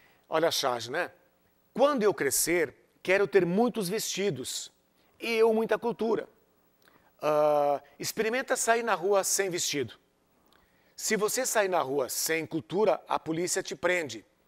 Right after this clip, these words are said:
Não, é triste ter que bater em alguém que tem razão. Ele vai, questiona essa questão, né?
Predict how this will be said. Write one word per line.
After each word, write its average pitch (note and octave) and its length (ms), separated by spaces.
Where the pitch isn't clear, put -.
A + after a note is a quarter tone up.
Não, F#3 400
é C3+ 100
triste G#3+ 500
ter E3+ 360
que E3+ 160
bater E3 640
em D#3+ 180
alguém D3+ 480
que E3 180
tem D#3+ 220
razão. C3 440
Ele C3+ 180
vai, C#3+ 180
questiona D#3+ 500
essa D3+ 140
questão, - 360
né? C#3+ 180